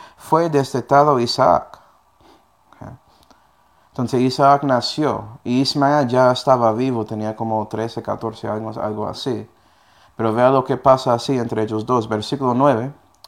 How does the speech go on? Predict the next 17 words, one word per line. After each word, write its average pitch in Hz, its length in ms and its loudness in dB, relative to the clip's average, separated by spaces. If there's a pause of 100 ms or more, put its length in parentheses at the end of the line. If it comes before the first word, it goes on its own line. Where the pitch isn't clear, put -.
(420)
"Y 151 120 8
vio 156 300 6
Sara 170 480 8
al 143 120 6
hijo 165 260 4
de 151 140 4
Agar, 139 520 6 (200)
la 123 240 6
egipcia, 120 600 -2
que 131 140 0
había 139 380 4
parido 156 440 4
a 131 100 8
Abraham, 120 580 2 (280)
que 123 120 0
se 120 160 -2
burlaba. 113 640 0